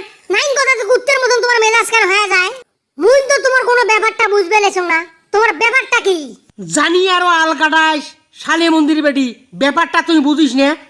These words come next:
Speaker 2: মাথা কিন্তু মোর গরম হয়ে গেছে। এই শালি মন্দির বেটি, তোর বাপে যে ঈদের দাওয়াত দিছে,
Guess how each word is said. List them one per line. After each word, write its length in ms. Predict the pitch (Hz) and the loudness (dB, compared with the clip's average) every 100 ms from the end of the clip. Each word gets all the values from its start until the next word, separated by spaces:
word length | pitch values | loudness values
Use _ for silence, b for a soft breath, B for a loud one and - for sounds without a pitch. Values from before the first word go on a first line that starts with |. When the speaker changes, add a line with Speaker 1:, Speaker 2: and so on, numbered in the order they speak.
| - | -6
Speaker 2:
মাথা 320 | 247 339 403 | -2 0 0
কিন্তু 200 | 349 370 | 0 0
মোর 140 | 381 359 | 0 0
গরম 240 | 311 330 | 0 0
হয়ে 240 | 277 294 320 | 0 0 0
গেছে। 280 | 294 285 285 302 B - | 0 0 -2 -2 B -2
এই 120 | 415 | -2
শালি 320 | - 320 339 | -2 -2 0
মন্দির 260 | 320 294 285 | 2 2 2
বেটি, 240 | 269 233 196 B - | 0 -4 -10 B -2
তোর 160 | 339 | 0
বাপে 260 | 330 320 330 | 2 0 0
যে 120 | 320 330 | 0 0
ঈদের 300 | 294 320 320 | 2 2 0
দাওয়াত 240 | 302 302 | 0 0
দিছে, 280 | 226 269 277 | -2 -4 0